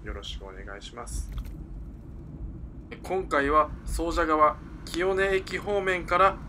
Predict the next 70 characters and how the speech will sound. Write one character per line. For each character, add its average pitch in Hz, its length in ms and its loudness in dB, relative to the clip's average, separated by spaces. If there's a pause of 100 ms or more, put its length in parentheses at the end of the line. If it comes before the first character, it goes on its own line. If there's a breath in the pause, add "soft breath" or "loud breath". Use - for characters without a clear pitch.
(220)
橋 160 140 2
を 131 40 2
渡 123 280 2
り、 147 300 -4 (420)
真 127 80 -2
備 139 160 -2
町 123 300 0
市 - 180 -4
内 127 240 -2
に 147 240 -6 (240)
入 - 80 -4
っ - 60 -10
て - 160 -6
お 82 40 -6
り 87 80 -10
ま - 160 -10
す。 - 300 -4 (680)
ま 117 100 -6
た、 147 280 4 (140)
撮 - 320 -8
影 156 160 2
に 156 80 0
あ 156 80 2
た 156 160 2
っ 151 60 -4
て 160 180 -2
は、 151 260 4 (200)
災 156 280 0
害 175 200 4
ゴ 160 100 0
ミ 151 140 0
の 147 200 2
収 175 220 -4
集 180 240 -4
ト 185 120 -2
ラ 185 100 4
ッ 180 120 2
ク 156 120 -4
の 160 160 0 (160)
作 170 240 0
業 156 180 0
の 147 120 -2
邪 - 380 -2
魔 151 120 2
に 165 120 0
な 151 140 2
ら 185 140 4
な 180 160 4
い 170 80 -2
よ 165 160 2
う 151 80 -2
に、 175 180 -2 (460 loud breath)
ト 151 60 2
ラ 165 100 6
ッ - 180 -4
ク 143 80 -2
の 156 240 -2 (160)
出 147 120 2
入 175 100 0
り 180 120 -2
前 180 220 4
の 175 160 0
時 - 140 -6
間 131 280 -2
帯 123 160 -2
に 139 220 -6 (140)
撮 - 260 -4
影 123 160 0
開 117 240 -4
始、 107 300 -8